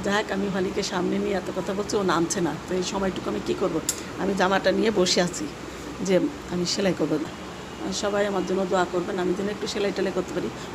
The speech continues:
ও যে কথা বলছিলাম, সেটা হচ্ছে আমি ছোটোর থেকে রান্না বান্না চেষ্টা করতাম, এখনও তো করি, দেখেন আপনারা। তো হলি নেমে গেছে, এখন আর বেশি গল্প করবো না, এখন আমি একটু কাজটা করি। যে কথা বলছিলাম, আবারও যাই সেই কথায়। ছোটোর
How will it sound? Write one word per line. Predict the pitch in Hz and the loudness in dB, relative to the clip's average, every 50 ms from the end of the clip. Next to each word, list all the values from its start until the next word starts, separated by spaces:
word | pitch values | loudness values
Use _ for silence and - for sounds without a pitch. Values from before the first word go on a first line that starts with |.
| - | -2
ও | 226 233 | 0 0
যে | 214 202 254 | 2 4 2
কথা | 240 254 240 254 233 | 2 2 2 2 4
বলছিলাম, | 214 196 185 - - 180 170 170 170 175 - - - | 4 4 4 4 4 2 4 2 2 -2 -6 -6 -4
সেটা | 180 180 226 | -2 -2 -2
হচ্ছে | 226 - 233 | 0 2 2
আমি | 202 202 214 233 247 - - - - - - | 2 2 2 0 -2 -4 -8 -10 -10 -8 -4
ছোটোর | - 240 233 277 - - | -2 0 2 2 0 0
থেকে | 240 - 254 | 0 0 2
রান্না | 226 208 196 196 202 208 196 | 2 4 4 4 4 4 4
বান্না | 202 190 185 190 190 190 175 180 | 4 4 4 6 4 4 4 2
চেষ্টা | - 254 247 - - - | 2 2 2 2 2 2
করতাম, | - - - - 156 147 151 - - - - - - - - - | 0 0 0 0 0 0 0 -2 -6 -12 -12 -12 -12 -4 0 0
এখনও | 147 - - 277 277 | 2 4 6 4 4
তো | - 277 - | 4 2 4
করি, | 226 208 190 220 302 359 370 311 | 4 4 4 2 0 -2 -2 0
দেখেন | 190 185 - - 175 | 0 0 0 2 0
আপনারা। | 165 - 156 165 170 196 254 - - - - - - - - - - | 2 2 2 2 2 0 -2 -4 -8 -10 -12 -10 -10 -12 -10 -6 -2
তো | 196 185 - - - - - - - - - - - - - - | -2 0 0 -2 -2 -6 -8 -10 -12 -12 -12 -12 -10 -10 -6 -2
হলি | 190 175 190 208 | 0 2 2 4
নেমে | 214 208 196 190 185 | 4 4 4 4 4
গেছে, | 180 185 - - 302 320 - - - | 4 2 0 -2 -4 -4 -6 -6 -6
এখন | 180 175 185 196 | -4 -4 -2 0
আর | 190 185 | 0 0
বেশি | 175 180 175 - 190 | 2 0 0 2 2
গল্প | 180 185 175 180 190 185 | 2 2 2 0 0 0
করবো | 190 165 165 | 0 2 2
না, | 202 226 | 0 0
এখন | 214 180 - 180 | -2 -2 0 2
আমি | 170 180 | 2 2
একটু | 175 165 - 180 - | 2 2 0 -4 -2
কাজটা | - 156 170 - - 151 - | -2 -2 -2 -2 -6 -6 -6
করি। | 151 147 160 147 160 | -4 -2 -2 -2 -2
যে | 190 180 | -2 -2
কথা | 196 185 214 | 0 0 0
বলছিলাম, | 185 190 175 175 - 202 247 - - - - - - - | 2 2 0 0 0 -2 -4 -4 -8 -10 -12 -12 -10 -8
আবারও | - 160 180 175 180 165 | -6 -4 -4 -2 -2 -2
যাই | 185 175 160 - | -2 -2 -4 -4
সেই | - 175 - | -6 -6 -6
কথায়। | 156 - - 170 143 143 - - - - - - - - | -6 -8 -6 -6 -8 -8 -8 -10 -12 -12 -12 -12 -6 -2
ছোটোর | - 247 240 262 | 0 0 0 0